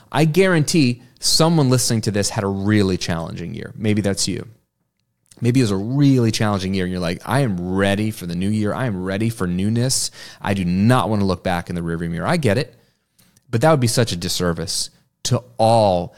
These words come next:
that happened in your life in the twelve months. Like, there might have been a lot of bad, but if you're saying there's no good, that doesn't make any sense. Everyone has good. You're still alive. You're, you're listening to the sound of my voice. You're looking at my face through a camera if you're watching on YouTube,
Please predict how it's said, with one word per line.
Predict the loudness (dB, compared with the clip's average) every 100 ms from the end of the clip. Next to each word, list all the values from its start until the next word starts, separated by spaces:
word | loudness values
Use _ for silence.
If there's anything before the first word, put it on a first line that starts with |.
| _
that | -8 -6
happened | -4 -4 -4 -4 -4
in | -4
your | -6
life | -6 -8 -10
in | -12
the |
twelve | -10 -10
months. | -6 0
Like, | -2 -2 -2
there | 2
might | 4 4
have |
been | 4
a | 2
lot | 2 2 2
of |
bad, | 0 0 0 -4 -12 -2
but | 0
if | 0 -2
you're | 0 0
saying | 2 2
there's | 2 0
no | 0 0
good, | 2 2 2 0 -4 _ _ _ _ _ _ _ _ _
that | -2 0
doesn't | 0
make | 0 -2
any | -4
sense. | -6 -8 -6
Everyone | -4 -2 -2
has | -2 -4
good. | -6 -8 -8
You're | -10 -8
still | -2 -2
alive. | 0 -2 -4 -8
You're, | -10
you're | -8 -6
listening | -4 -2 -4
to | -4
the | -4
sound | -2 -2 0
of |
my | -2
voice. | -2 -4 -4 -6
You're | -8
looking | -2 -2 -2 -4
at |
my | -4 -4
face | -4 -6
through | -6 -10
a |
camera | -8 -8 -6 -10
if |
you're | -8
watching | -6 -6 -8 -10
on | -8
YouTube, | -10 -10 -12